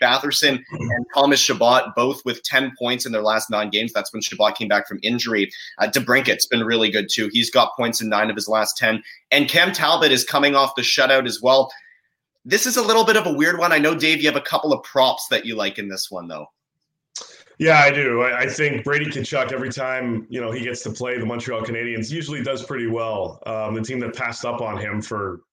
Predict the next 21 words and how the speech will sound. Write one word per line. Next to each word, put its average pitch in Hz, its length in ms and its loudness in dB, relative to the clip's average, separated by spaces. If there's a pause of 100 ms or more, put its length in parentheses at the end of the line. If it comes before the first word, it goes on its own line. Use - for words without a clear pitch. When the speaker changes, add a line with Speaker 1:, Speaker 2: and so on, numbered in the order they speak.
(100)
Speaker 2:
Jesperi 117 400 -6
Kotkaniemi, 107 640 -6 (640)
uh, 120 340 -2
in, 123 320 -2
in 131 160 -4
that 123 220 -2
draft 117 340 -4
class. 104 300 -6
So 120 340 -6
I'm 151 240 -4
going 151 400 -2
with, 135 240 -6 (240)
and 151 420 -4
just 156 200 -10
a - 20 -8
side 127 300 -6
note, 98 240 -6 (120)
like, 110 180 -6 (1400)
uh, 123 80 -10 (140)
the, 160 180 -10 (220)
uh, 135 60 -8